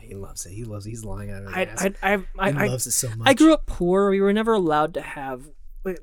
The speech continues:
Speaker 2: we couldn't get money to buy card games. It wasn't a thing. Anyway, I'm gonna read you a quote,
Speaker 1: Mm-hmm.
Speaker 2: and you're gonna tell me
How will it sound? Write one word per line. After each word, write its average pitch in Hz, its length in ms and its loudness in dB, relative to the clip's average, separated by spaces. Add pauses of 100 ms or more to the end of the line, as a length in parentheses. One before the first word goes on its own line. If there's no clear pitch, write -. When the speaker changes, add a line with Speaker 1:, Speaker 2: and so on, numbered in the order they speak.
(140)
Speaker 2:
we 196 240 0
couldn't 208 220 -2
get 151 100 -4
money 151 260 -4
to 139 60 -4
buy 131 160 -8
card 131 380 -14
games. 135 360 -10 (460)
It 226 60 4
wasn't 160 220 4
a 107 40 -14
thing. 123 540 -10 (340)
Anyway, 180 380 6 (320)
I'm 208 100 6
gonna 247 80 10
read 285 100 6
you 294 80 6
a - 20 0
quote, 330 340 6 (300)
Speaker 1:
Mm-hmm. 113 240 -6
Speaker 2:
and 190 140 6
you're 254 100 6
gonna 330 180 6
tell 170 240 4
me 151 240 -2